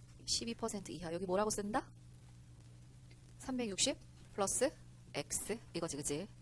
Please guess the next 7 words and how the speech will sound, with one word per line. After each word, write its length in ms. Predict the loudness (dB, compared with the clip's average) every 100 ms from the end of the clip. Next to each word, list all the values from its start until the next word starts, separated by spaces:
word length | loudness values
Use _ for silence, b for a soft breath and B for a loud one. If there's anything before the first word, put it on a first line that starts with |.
| B B B B -16 -16 -16 -16 -16 -6 2
여기 160 | 4
소금 260 | 8 8 10
더하기 440 | 10 10 6 4
여기 180 | 2 4
소금은 420 | 4 4 4 4
여기 160 | 2 2
소금. 280 | -2 -2